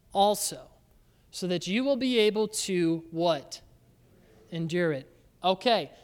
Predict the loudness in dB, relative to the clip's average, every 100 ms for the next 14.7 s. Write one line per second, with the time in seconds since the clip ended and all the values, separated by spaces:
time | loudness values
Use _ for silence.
0 | -6 -2 0 2 2 2 0 0 2 0
1 | 2 0 0 0 4 4 2 -2 -2 -2
2 | -2 2 2 0 -2 -2 0 0 0 0
3 | 2 2 -2 -20 _ _ _ _ _ _
4 | _ -2 4 6 8 6 6 0 0 0
5 | 2 2 2 0 -2 -2 4 6 6 2
6 | -2 2 6 6 4 -2 -6 -2 -2 0
7 | 2 2 2 -2 -4 0 2 0 -2 -8
8 | -12 _ _ -10 -4 -4 -2 0 0 -2
9 | -4 -4 -4 -2 0 0 -4 -14 -20 _
10 | _ _ -6 -2 2 2 2 2 2 2
11 | 2 4 4 4 2 0 0 2 2 2
12 | 2 6 8 8 6 -2 0 -2 -2 0
13 | 0 0 -4 -4 -2 -2 0 -2 0 0
14 | 0 -4 -2 0 0 -6